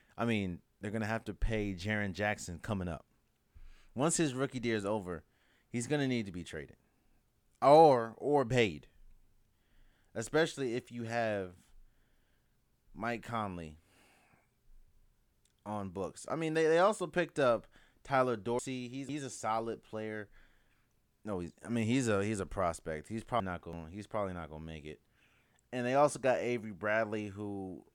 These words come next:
pretty much on the le-, his, his Boston days are completely over. Avery Bradley is not the defensive stud that he used to be. He's not, he's not the offensive player that he needs to be. Avery Bradley's just a player right now. And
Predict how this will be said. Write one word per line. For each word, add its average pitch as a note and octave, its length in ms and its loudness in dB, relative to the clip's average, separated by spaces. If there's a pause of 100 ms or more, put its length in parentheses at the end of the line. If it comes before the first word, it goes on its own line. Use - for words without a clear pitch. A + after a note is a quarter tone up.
(160)
pretty D#3 200 0
much C3+ 180 2
on B2+ 120 0
the G#2 80 -2
le-, G2 320 -8
his, C3+ 220 -2
his C3+ 220 -2
Boston A2 400 2
days F#2+ 260 -2
are D#2+ 120 -6
completely F2 680 -8
over. D2 240 -8 (400)
Avery A#2 220 -2
Bradley G#2 420 2
is F#2+ 60 -2
not G#2 160 -2
the F#2+ 60 -6
defensive G2 460 -4
stud G#2 320 2
that G2 120 0
he F#2 60 -2
used G2+ 280 -4
to G#2+ 80 -4
be. G2 320 -2 (480)
He's A2 340 -8
not, G#2+ 400 2 (920)
he's G#2 140 -8
not B2 200 2
the E2+ 100 0
offensive A2+ 840 2
player A#2+ 280 2
that A2+ 120 2
he A2+ 80 2
needs A2 460 0
to A#2+ 120 -4
be. A#2 280 -2 (360)
Avery D#3 240 2
Bradley's B2 400 6
just G#2 120 -6
a F#2 60 -10
player E2+ 340 -6
right B1 220 -14
now. - 180 -20 (120)
And G#2+ 480 -6